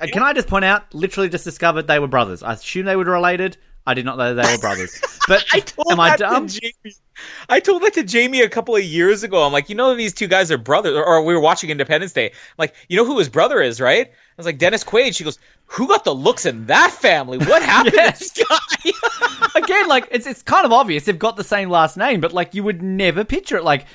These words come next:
Speaker 1: Yeah.
Speaker 2: William and Alec Baldwin, of course, you know, all the Arquettes. Like, you're gonna know they're related. But, like, really? Randy and Dennis Quaid are related? But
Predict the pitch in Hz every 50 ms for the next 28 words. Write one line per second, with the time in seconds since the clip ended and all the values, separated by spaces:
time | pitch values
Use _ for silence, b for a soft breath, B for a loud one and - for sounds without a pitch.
0 | b b b - 220 185 240 254 254 247 226 220 208 196 185 180 175 170 - 175
1 | 160 143 139 117 117 101 92 - 180 175 - - 202 180 135 101 98 - - 151
2 | 131 117 110 104 101 107 - 190 220 226 214 214 202 180 165 - - - 151 117
3 | - - - - 143 151 - 220 226 190 175 240 247 226 208 185 185 175 165 139
4 | 143 135 120 120 123 135 135 127 107 98 90 131 - - 135 117 107 107 127 202
5 | 381 415 294 - 208 120 185 254 269 131 113 127 160 208 - - - 135 165 120
6 | 87 117 127 127 120 123 139 196 233 B B B B - 240